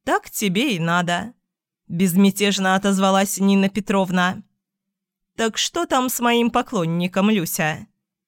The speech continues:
"Ну, он художник и каркор".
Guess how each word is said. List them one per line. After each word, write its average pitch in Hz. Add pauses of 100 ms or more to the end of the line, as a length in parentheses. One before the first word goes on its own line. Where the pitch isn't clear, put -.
(220)
"Ну, 233
он 311
художник 254 (360)
и -
каркор". 190